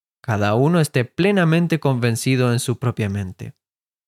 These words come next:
Además, se debe dejar espacio para que haya el ejercicio individual. Es bueno tener convicciones, pero no debemos imponerlas a los demás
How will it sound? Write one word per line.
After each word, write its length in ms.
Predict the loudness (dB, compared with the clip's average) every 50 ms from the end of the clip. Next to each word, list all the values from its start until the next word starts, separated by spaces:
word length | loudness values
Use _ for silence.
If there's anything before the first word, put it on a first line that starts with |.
| _ _ _ _ _ _ _ _ _ _ _ _ _ _ _ _ _ _ _ _ _ _ _ _
Además, 560 | 0 2 4 4 4 4 4 2 0 -4 -10 _ _
se 200 | -2 0 2 4
debe 220 | 4 4 4 4
dejar 320 | 2 2 2 0 0 0
espacio 500 | 0 -2 -2 0 0 0 0 2 0 -2
para 240 | 0 0 0 0 -2
que 200 | -2 -2 -2 0
haya 240 | 0 2 2 2 2
el 80 | 2 0
ejercicio 720 | 0 -2 -2 -4 -4 -2 -2 -2 -2 -2 -2 -2 0 0
individual. 720 | 0 0 -2 -2 -2 -2 -2 -2 -4 -4 -6 -6 -10 -14 _ _ _ _ _ _ _ _ _ _ _ _ _ _ _ _ _ _ _ _
Es 160 | 0 0 0 2
bueno 360 | 2 2 4 4 2 2 2
tener 300 | 2 0 0 0 0 0
convicciones, 800 | 0 0 0 -2 -2 -4 -4 -4 -4 -2 -4 -6 -8 -10 -14 _ _ _ _ _ _ _ _ _
pero 220 | 0 0 2 2
no 200 | 2 2 4 4
debemos 520 | 4 2 2 2 2 2 2 2 2 0 0
imponerlas 800 | 0 0 0 -2 0 0 0 0 0 0 0 -2 -2 -2 -6 _ _ 0
a 80 | 2
los 160 | 2 2 2
demás 480 | 2 2 2 2 2 0 0 -4 -8 _